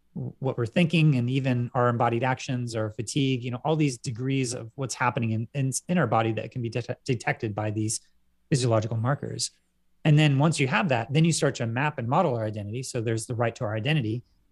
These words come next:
To what degree are, do, are we gonna allow these companies to endlessly m-,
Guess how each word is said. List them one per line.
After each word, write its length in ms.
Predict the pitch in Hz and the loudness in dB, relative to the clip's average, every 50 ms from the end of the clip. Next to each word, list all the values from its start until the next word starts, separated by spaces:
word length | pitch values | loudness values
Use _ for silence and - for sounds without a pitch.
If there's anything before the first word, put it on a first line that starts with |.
| - | 0
To 60 | - 160 | 2 2
what 140 | 147 147 | 2 2
degree 560 | 143 143 113 120 123 120 120 117 117 120 117 - _ _ _ - | 0 -2 -2 2 4 4 4 4 2 0 -2 -6 _ _ _ -4
are, 320 | - - 123 120 113 107 - 147 113 107 | 0 0 0 0 -2 -4 -8 -12 -12 -10
do, 160 | - 151 147 - - | -8 -10 -10 -10 -8
are 160 | - 135 123 | -6 -2 0
we 80 | 127 120 | 2 2
gonna 160 | 127 117 113 | 2 2 2
allow 220 | 113 123 131 143 | 4 4 4 4
these 180 | 127 127 117 - | 4 4 2 2
companies 420 | - 117 101 - 117 113 113 - - - - | 0 -2 -2 -2 -2 -2 -4 -4 -6 -6 -4
to 280 | 120 117 117 113 113 - _ _ _ _ _ - | -2 -2 -2 -4 -6 -10 _ _ _ _ _ 2
endlessly 440 | 165 156 151 143 - - 135 123 | 4 4 4 4 2 2 0 0
m-, 220 | 113 117 120 120 | 0 0 -2 -6